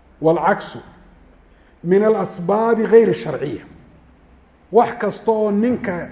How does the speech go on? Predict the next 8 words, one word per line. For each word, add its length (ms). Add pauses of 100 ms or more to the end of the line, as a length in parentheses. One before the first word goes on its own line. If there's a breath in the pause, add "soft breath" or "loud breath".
gabadha 440
lagu 340
jeclaysiiyo 600 (340 soft breath)
ama 200
gabadha 340
ninka 240
lagu 140
jeclaysiiyo 640